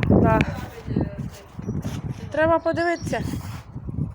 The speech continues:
Зараз ми зважимо нашого балбеса. Коротше, він важить два з половиною кілограма, ну, два, е,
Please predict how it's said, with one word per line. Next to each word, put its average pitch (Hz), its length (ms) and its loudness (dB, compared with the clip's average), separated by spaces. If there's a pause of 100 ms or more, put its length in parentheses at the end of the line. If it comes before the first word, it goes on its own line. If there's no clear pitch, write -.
(680)
Зараз 277 420 2
ми 262 300 2
зважимо 233 560 -2 (880)
нашого 247 680 0 (720)
балбеса. 240 720 2 (1600)
Коротше, 240 380 2
він 269 180 -2
важить 269 460 -2 (240)
два 220 260 2
з 254 80 -8
половиною 247 460 0
кілограма, 254 560 0
ну, 233 200 -2
два, 233 420 2 (340)
е, 214 280 4